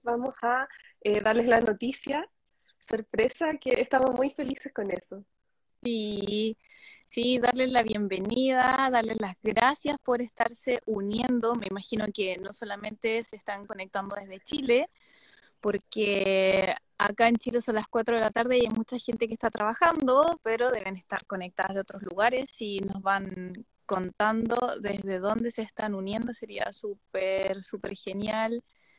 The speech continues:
Speaker 2: Ahí, a ver, eso es Pauli. Sí, ese rostro lo reconozco, es la Pauli. Bienvenida. Sí, bienvenidas todas. Vamos a conversar de este tema, como dijo la Jime, eh, de un tema, y al final les vamos a contar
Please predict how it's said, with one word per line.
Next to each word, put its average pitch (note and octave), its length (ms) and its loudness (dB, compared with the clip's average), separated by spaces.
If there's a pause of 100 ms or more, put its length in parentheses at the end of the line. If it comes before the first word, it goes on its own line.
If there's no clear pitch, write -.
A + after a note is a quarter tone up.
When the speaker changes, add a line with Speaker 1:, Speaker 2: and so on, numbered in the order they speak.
(160)
Speaker 2:
Ahí, G3+ 520 -4 (480)
a F#3 160 -14
ver, G3 320 -8 (460)
eso G#3 260 -8
es A#3+ 60 -8 (220)
Pauli. C4 840 4 (220)
Sí, - 360 -4
ese G#3 220 -2
rostro C#4 440 0
lo C4 140 4
reconozco, A3+ 600 2
es F3+ 60 -10
la F3 140 -2
Pauli. F3 560 0 (400)
Bienvenida. G3+ 1160 0 (520)
Sí, - 320 -6
bienvenidas A3 500 2
todas. - 420 2
Vamos A3+ 340 2
a A3+ 100 0
conversar G#3 520 0
de C4+ 100 -6
este B3+ 160 -2
tema, B3 280 0
como B3 200 -2
dijo B3+ 240 -6
la A#3+ 120 -4
Jime, C4 640 -4
eh, F#3+ 180 -6
de F3 80 -8
un G#3 140 0
tema, G#3+ 420 0
y G3 320 -2
al F#3 120 0
final G3 300 -8
les G#3 80 -10
vamos G3+ 340 -6
a G3 60 -10
contar F3+ 760 -8